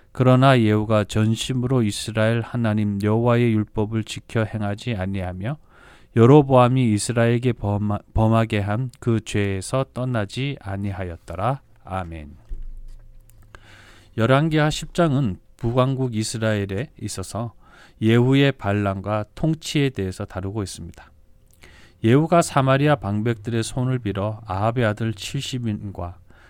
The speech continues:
또 이스라엘에 남아있던 아합 왕조에 속한 자들과 협력했던 사람들을 완전히 진멸합니다. 그리고 나서 예후가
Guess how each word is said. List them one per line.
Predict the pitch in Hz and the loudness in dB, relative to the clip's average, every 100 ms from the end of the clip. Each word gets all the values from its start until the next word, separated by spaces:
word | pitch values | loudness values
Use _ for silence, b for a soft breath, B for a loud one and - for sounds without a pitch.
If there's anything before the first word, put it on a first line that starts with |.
| b - | b 2
또 | 135 | 4
이스라엘에 | 117 - 135 135 135 143 143 135 | 4 2 4 6 6 6 4 2
남아있던 | 113 104 113 101 - 107 90 | 2 2 0 -2 -4 -6 -2
아합 | 92 104 117 | -2 0 0
왕조에 | 110 107 113 | -2 -2 -4
속한 | 110 131 - - 123 123 | -6 -8 -10 -4 -4 -4
자들과 | 98 92 90 95 90 - b b b | -6 -8 -10 -8 -10 -12 b b b
협력했던 | - - 156 156 147 131 - - 131 | -8 -2 2 2 0 -4 -4 -4 -4
사람들을 | 127 110 104 98 92 110 | -2 -2 -2 -2 -4 -6
완전히 | 98 90 98 98 113 143 | -6 -6 -6 -4 -2 -4
진멸합니다. | 143 - 104 110 120 107 92 82 85 - - - - - b b b b b b - | -4 -4 -2 0 -2 -4 -10 -10 -14 -16 -20 -20 -20 -20 b b b b b b -6
그리고 | 151 202 190 | 2 4 4
나서 | 143 98 - 120 107 | 4 2 2 0 2
예후가 | 101 104 104 98 151 | 0 0 0 -2 -2